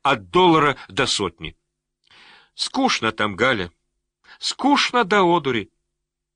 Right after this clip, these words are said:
И всё на одном зациклено. На этом самом долларе. Нельзя там русскому человеку жить.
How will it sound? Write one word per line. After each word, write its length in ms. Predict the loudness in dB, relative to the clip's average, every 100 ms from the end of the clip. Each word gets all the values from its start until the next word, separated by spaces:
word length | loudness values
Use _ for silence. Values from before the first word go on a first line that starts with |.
| _ _
И 160 | -2 2
всё 500 | 2 2 2 2 0 _
на 260 | -2 0 0
одном 400 | 0 0 2 2
зациклено. 800 | 0 0 -4 -2 -2 0 -2 -6 _ _ _ _ _ _ _ _ _ _ -20 -4
На 160 | 0
этом 240 | 0 0 0
самом 420 | 0 0 -2 -4
долларе. 460 | -2 0 0 -2 -4 _ _ _ _ _ _ _ _ _ _ _ _ _
Нельзя 600 | -6 -2 -2 -2 0 0
там 220 | 0 0
русскому 440 | 0 -2 -2 -4 -2
человеку 520 | 0 0 0 -2 -4
жить. 400 | -4 -4 -6 -8